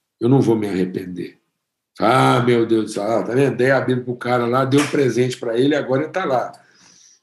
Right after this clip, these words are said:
fazendo de qualquer jeito." Sem chance. Sem chance. Então, é com essa liberdade, com essa isenção. A palavra que eu tenho pra compartilhar com vocês hoje, nesse sentido, ela é bem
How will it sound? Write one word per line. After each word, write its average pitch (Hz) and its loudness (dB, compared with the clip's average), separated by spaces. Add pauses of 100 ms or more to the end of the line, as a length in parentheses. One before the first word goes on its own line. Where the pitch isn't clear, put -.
fazendo 113 4
de 113 -6
qualquer 104 -2
jeito." 92 -4
Sem 180 2
chance. 87 -6 (2000)
Sem - 0
chance. - -8
Então, - -4
é 110 -2
com 120 0
essa 117 2
liberdade, 113 0 (600)
com - -2
essa 123 2
isenção. 117 -2 (880)
A 143 2
palavra 156 4
que - 0
eu 127 -2
tenho 135 0
pra 120 -4
compartilhar 127 -2
com 123 -6
vocês 117 -4
hoje, 139 2
nesse 131 0
sentido, 131 -4
ela 120 0
é - -4
bem 143 0